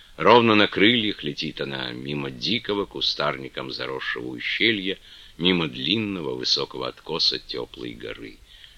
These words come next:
Миновав ту гору, Самоквасов взял право руля, и косная, плавно повернувши влево, тихо пристала у берега.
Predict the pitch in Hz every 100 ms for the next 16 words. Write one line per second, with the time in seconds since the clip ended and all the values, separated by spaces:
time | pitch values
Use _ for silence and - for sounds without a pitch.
0 | - 73 80 78 78 85 - 73 64 73
1 | 104 104 98 - - - - - 78 71
2 | 73 85 90 85 78 - 64 69 80 71
3 | - - 73 76 76 65 64 64 62 92
4 | 120 - - - - 87 - 85 82 -
5 | 87 107 120 107 - 76 95 113 95 90
6 | 78 80 76 73 85 92 - - 67 65
7 | 82 123 107 90 - 78 98 - 82 -
8 | - - - 65 65 64 - - 62 58
9 | 65 60 - - -